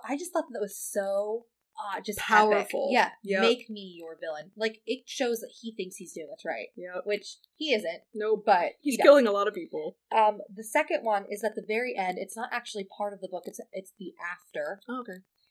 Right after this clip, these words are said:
Speaker 1: Um, they say, "They are orphans, again, with no true home but each other, and whatever life they can make together on the other side of the sea."
Speaker 2: That's,
Speaker 1: I was like,
Speaker 2: that's,
Speaker 1: "That's,"
Speaker 2: that's pretty.
Speaker 1: yeah,
Speaker 2: That's
Speaker 1: the
Speaker 2: nice.
Speaker 1: ending ends w-,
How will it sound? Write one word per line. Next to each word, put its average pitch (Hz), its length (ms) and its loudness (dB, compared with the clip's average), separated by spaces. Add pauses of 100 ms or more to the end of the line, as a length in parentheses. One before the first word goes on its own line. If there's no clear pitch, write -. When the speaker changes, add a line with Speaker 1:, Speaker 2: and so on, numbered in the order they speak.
(320)
Speaker 1:
Um, 190 180 -6
they 196 100 -6
say, 190 480 -6 (240)
"They 208 140 -2
are 240 240 -2
orphans, - 760 -8 (200)
again, 180 460 -2 (100)
with 190 220 -14
no 190 180 -6
true 233 320 -10
home 180 280 -12 (180)
but 180 160 -6
each 208 180 -12
other, 151 380 -10 (320)
and 196 160 -6
whatever 190 440 -4
life 170 440 -2 (360)
they 175 140 -8
can 202 200 -14
make 175 240 -12
together - 480 -10 (100)
on 170 160 -6
the 170 160 -8
other 160 160 -14
side - 280 -16
of - 120 -20
the - 80 -20
sea." - 380 -20 (500)
Speaker 2:
That's, 202 140 -10
Speaker 1:
I - 20 -4
was 208 180 -6
like, 214 280 0
Speaker 2:
that's, 196 100 -8
Speaker 1:
"That's," 254 220 -2
Speaker 2:
that's - 160 -14
pretty. 175 380 -8
Speaker 1:
yeah, 277 320 0
Speaker 2:
That's 226 120 -6
Speaker 1:
the 220 60 -4
Speaker 2:
nice. 214 240 2
Speaker 1:
ending 254 440 -8 (340)
ends 190 400 -4
w-, 175 120 -8